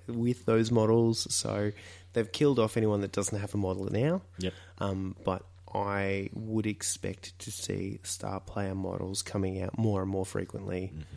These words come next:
Speaker 1: as this happens. So realistically, it looks like they're, again, get, making them a viable option. Like, ag-, for league play,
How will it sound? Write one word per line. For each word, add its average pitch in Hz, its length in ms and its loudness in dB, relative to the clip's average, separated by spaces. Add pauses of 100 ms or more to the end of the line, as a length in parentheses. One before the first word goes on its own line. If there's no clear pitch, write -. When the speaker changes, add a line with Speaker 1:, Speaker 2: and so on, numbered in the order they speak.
(380)
Speaker 1:
as 95 160 -4
this 98 180 -4
happens. 92 440 -4
So 113 280 0 (1400)
realistically, 113 920 4
it 107 200 -2
looks 117 260 0
like 110 260 -2
they're, 107 140 0 (200)
again, 131 420 2
get, 127 140 0
making 123 380 2
them 135 140 4
a 120 40 4
viable 104 400 2
option. 95 460 -6 (640)
Like, 98 420 -2
ag-, 113 380 0
for 117 160 -2
league 104 260 0
play, 95 300 -2